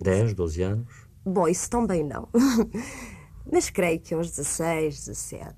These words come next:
Speaker 2: não é? Quinze, talvez.
Speaker 1: Julga que a sua vida tem correspondido ao seu sonho?
Speaker 2: Acho que sim. E se
Speaker 1: Portanto
Speaker 2: não correspondeu inteiramente é porque ainda me falta viver muito.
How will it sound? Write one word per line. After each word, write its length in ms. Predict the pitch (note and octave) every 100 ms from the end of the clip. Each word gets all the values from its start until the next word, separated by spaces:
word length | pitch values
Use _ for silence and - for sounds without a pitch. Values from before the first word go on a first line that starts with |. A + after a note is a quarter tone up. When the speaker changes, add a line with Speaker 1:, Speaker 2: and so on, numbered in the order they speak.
| - - -
Speaker 2:
não 180 | - -
é? 80 | -
Quinze, 800 | - B3+ B3+ A#3+ G#3+ F#3 - -
talvez. 600 | C3 C3+ G#2 F2 - -
Speaker 1:
Julga 280 | B2+ G3 F3
que 100 | -
a 40 |
sua 140 | C3+ C#3
vida 200 | C#3 C3+
tem 120 | C#3
correspondido 460 | A#2+ - - A#2+ A#2+
ao 60 |
seu 160 | A2+ A2+
sonho? 440 | - C3+ C#3 D#3+ - - - - - - - - - - - - - - - - - - - - - - - - -
Speaker 2:
Acho 260 | G#3 G3+ -
que 80 | -
sim. 160 | D#3+ - - - - - - - - - - - - - - - - - - - - _ -
E 80 | G#3+
se 80 | -
Speaker 1:
Portanto 100 | C4 C#4
Speaker 2:
não 80 | C4+
correspondeu 800 | B3+ A3+ - - G#3 G#3 F#3 F3+
inteiramente 680 | F3+ F3+ D#3+ D#3 E3+ A3
é 60 | B3+
porque 260 | B3 G#3+ G#3
ainda 140 | G3
me 60 | F#3
falta 360 | - D#3 D#3+
viver 360 | D3+ D3 C#3 C#3
muito. 380 | - - -